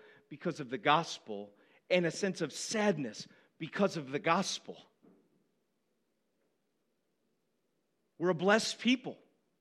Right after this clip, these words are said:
but we're broken for those who are not in Christ. It saddens us. It bothers us.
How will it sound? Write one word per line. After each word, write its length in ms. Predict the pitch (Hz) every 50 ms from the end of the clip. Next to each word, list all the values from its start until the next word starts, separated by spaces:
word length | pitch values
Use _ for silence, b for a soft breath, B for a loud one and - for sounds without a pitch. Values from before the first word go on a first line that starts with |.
| _ _ _ _ _ _ _ _ _ _ _ _ _ _ _ _ _ _ _ _ _ _ _ _ _ _ _ _ _ _ _ _ _ _ _ _ _ -
but 180 | - 180 196 202
we're 120 | 208 196
broken 520 | 147 160 185 202 247 294 - - 185 170
for 160 | 175 - 185 180
those 440 | 165 190 196 202 190 - - - - _ _ _ _ _ _ _ _ _ _ _ _ _ _ _ _ _ _ _ _ _
who 100 | - 185
are 100 | 180 170
not 240 | 175 180 196 202 196
in 120 | 185 185 185
Christ. 720 | - - 214 214 180 120 - - - - - - - - - _ _ _ _ _ _ _ _ _ _ _ _ _ _ _ _ _ _ -
It 160 | 185 180 -
saddens 680 | - - - - 220 226 240 269 208 226 202 160 -
us. 540 | - 139 120 - - - - - - - - _ _ _ _ _ _ _
It 260 | - 247 220 170 - -
bothers 560 | 196 208 226 240 190 208 190 165 - - 143
us. 560 | 123 113 92 - - - - - - - -